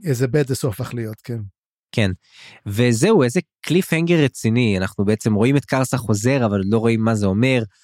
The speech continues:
Speaker 2: רואים את הכוחות של תבורי מתגברים, את האסים יוצאים מכל הכיוונים,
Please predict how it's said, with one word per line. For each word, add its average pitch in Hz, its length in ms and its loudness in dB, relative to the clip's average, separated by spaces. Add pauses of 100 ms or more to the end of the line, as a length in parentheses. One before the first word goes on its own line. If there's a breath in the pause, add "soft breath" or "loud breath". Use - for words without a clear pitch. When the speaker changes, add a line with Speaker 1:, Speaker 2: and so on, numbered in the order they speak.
(160 soft breath)
Speaker 2:
רואים 123 160 4
את - 80 -2
הכוחות 131 340 -2
של 131 140 0
תבורי 120 420 0
מתגברים, 117 840 2 (360 soft breath)
את 107 180 -8
האסים 92 1080 0
יוצאים 127 320 2
מכל 135 280 0
הכיוונים, 131 680 -2